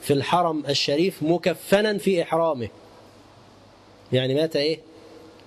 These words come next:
محرماً. وبهذه الخاتمة الصالحة والموتة الطيبة حقق الله له إحدى أمنياته، إذ كان يكثر من دعاء:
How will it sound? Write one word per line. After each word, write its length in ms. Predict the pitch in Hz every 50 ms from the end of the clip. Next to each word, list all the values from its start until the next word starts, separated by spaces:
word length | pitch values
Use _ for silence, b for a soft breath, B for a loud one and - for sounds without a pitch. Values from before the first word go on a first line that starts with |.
| - -
محرماً. 500 | 135 139 - - 151 160 151 135 117 101 98 120 - - - - - - - - - - - - -
وبهذه 380 | 135 135 139 156 175 180 165 170
الخاتمة 420 | 160 - - 147 147 - 190 165
الصالحة 420 | 160 - - 160 151 170 175 170 165
والموتة 300 | 147 151 170 180 165 165
الطيبة 500 | 151 - - 139 143 165 185 180 208 202 B B B B B B B
حقق 500 | - - 180 220 214 - - 185 175 -
الله 440 | 170 160 165 175 190 196 185 175 175
له 320 | 196 208 208 196 196 185 - - - - - - - 214
إحدى 280 | 233 - 220 180 190 185
أمنياته، 680 | 185 185 180 180 180 180 185 180 160 139 - 127 104 B B B B B B
إذ 140 | 147 143 127
كان 260 | 117 196 208 208 202
يكثر 440 | 185 185 220 247 - - - 190 175
من 200 | 165 165 165 165
دعاء: 360 | 156 160 156 160 185 196 202